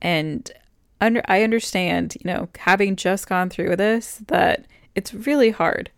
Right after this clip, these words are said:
Um, and a lot of the times it can feel super isolating. Um, a lot of your, you know, friends, your significant other, like, they might not know what it feels like to be going through this. But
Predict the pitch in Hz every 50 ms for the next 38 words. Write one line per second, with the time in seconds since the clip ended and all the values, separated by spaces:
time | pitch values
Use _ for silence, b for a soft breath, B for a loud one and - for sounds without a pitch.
0 | _ _ _ - 190 175 170 185 151 - - - - - B B B B B B
1 | _ _ - 180 190 185 180 - - - 196 208 214 240 277 269 - - 247 247
2 | 240 - - - 208 - - 190 190 196 - 190 202 - 190 - 180 185 190 -
3 | 190 185 190 185 196 196 185 190 190 190 190 - - - - - - - - -
4 | - _ - 170 156 165 165 175 165 165 - - - - - - - - _ _
5 | _ _ _ - - 175 - - 170 - - - 240 247 240 240 233 233 233 220
6 | 233 - - 160 165 - 170 - - - - 208 202 196 196 190 190 185 180 175
7 | B B B B B B B B - 202 202 208 202 190 202 196 180 175 175 165
8 | 170 180 175 170 175 165 - - _ - 180 165 - - - 170 - - 170 180
9 | 175 180 175 - - 165 170 - 165 170 - 185 202 - 233 233 240 254 262 262
10 | 254 - - - B B B B B B B B _ _ - - 180 180 170 170
11 | -